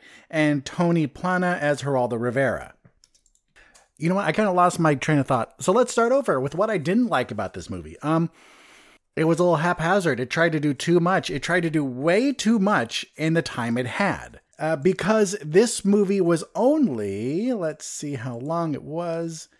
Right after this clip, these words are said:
This movie was only an hour and forty-nine minutes, and it tries to tell three complete but also interwoven stories. It tries to tell the story of Gretchen Carlson trying to come forward against Roger Ailes,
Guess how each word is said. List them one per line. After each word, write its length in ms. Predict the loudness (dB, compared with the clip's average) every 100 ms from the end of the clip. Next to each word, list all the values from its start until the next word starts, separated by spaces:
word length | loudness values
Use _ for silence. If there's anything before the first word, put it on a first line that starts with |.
| _ _
This 240 | -2 0 0
movie 260 | 0 2
was 300 | 2 2 0 -4
only 320 | -2 0 2 0
an 100 | -2
hour 340 | -2 0 2 0
and 120 | 0
forty-nine 480 | 0 0 0 0 0
minutes, 320 | 0 -4 -8 -18 -16 -4
and 100 | -2
it 80 |
tries 420 | -2 -2 0 2 0
to 100 | -2
tell 320 | 0 2 2
three 540 | -2 -4 0 2 2
complete 640 | 0 -2 -2 0 0 0 -2
but 140 | -4
also 420 | 2 2 4 0 0
interwoven 640 | -4 -2 -4 -2 -2 -2 -4
stories. 560 | -2 2 4 2 -2
It 80 | -10
tries 300 | -2 0 0
to 80 | -2
tell 240 | -2 0
the 100 | 0
story 520 | -4 -4 -2 -2 -4 -8 -16 -20 -20 -20 _
of 260 | -2 -2 2
Gretchen 300 | 2 2 0
Carlson 480 | 2 2 2 0
trying 200 | 0 0
to 60 | 0
come 200 | -2 -2
forward 280 | 0 0 0
against 440 | -2 -2 -2 -2
Roger 340 | 0 0 0 -4
Ailes, 380 | -4 -4 -6